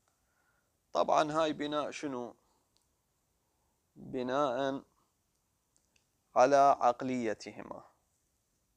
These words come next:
يمكن القول بناء على عقليتهما، وهذا ما أشار إليه الشيخ سبحاني في رسالته الموسومة برسالة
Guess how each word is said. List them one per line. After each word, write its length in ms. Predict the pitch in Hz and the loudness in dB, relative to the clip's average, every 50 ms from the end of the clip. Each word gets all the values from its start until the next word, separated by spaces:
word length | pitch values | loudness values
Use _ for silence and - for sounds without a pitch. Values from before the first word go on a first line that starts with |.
| _ _ _ _ _ - 143 | _ _ _ _ _ -10 -6
يمكن 440 | 135 135 127 117 - - - - | -4 -4 -4 -6 -8 -10 -10 -10
القول 380 | 101 - - - - 127 131 127 | -10 -8 0 4 4 4 4 4
بناء 480 | 110 - 110 113 117 120 117 104 - - | 2 -4 -4 -2 -2 -2 -2 -4 -4 -4
على 120 | 107 - | -2 0
عقليتهما، 880 | - - 110 - - 117 113 110 - - - - 117 - - - - - _ _ _ _ _ _ _ _ _ _ _ _ _ - | -2 -2 -4 -6 -10 -12 -10 -10 -10 -12 -12 -18 -18 -18 -18 -18 -20 -20 _ _ _ _ _ _ _ _ _ _ _ _ _ -4
وهذا 420 | - 120 127 131 131 123 117 110 104 | 2 6 8 8 8 8 6 2 2
ما 220 | 113 117 104 101 | 0 -4 -8 -8
أشار 320 | 110 - - 131 123 117 110 | -8 -4 0 0 2 2 0
إليه 520 | 107 107 117 120 123 123 135 131 131 - _ _ _ _ _ _ _ _ _ _ _ _ _ _ _ - - | -2 -4 -4 -4 -4 -6 -8 -8 -10 -10 _ _ _ _ _ _ _ _ _ _ _ _ _ _ _ -12 -10
الشيخ 340 | - - - - 127 127 - | -8 -8 -6 -4 -4 -4 -4
سبحاني 680 | - - 120 110 - - - 110 113 117 120 127 131 - _ _ _ _ _ _ _ | -4 -6 -8 -8 -6 -2 0 0 0 0 -2 -6 -10 -12 _ _ _ _ _ _ _
في 200 | _ - 120 113 | _ -8 -4 -2
رسالته 840 | 113 113 110 - - 117 117 117 117 113 117 123 127 - - 123 120 | -2 -2 -4 -6 -6 -4 -2 0 0 0 0 -2 -4 -4 -8 -8 -8
الموسومة 800 | 110 110 113 110 110 110 - - - 127 127 131 139 139 139 - _ _ _ _ _ _ _ _ _ _ _ - | -8 -6 -6 -6 -6 -6 -8 -10 -10 -8 -6 -6 -6 -6 -6 -8 _ _ _ _ _ _ _ _ _ _ _ -10
برسالة 520 | - 113 - - - 120 123 117 110 107 | -8 -8 -8 -4 0 4 4 4 4 2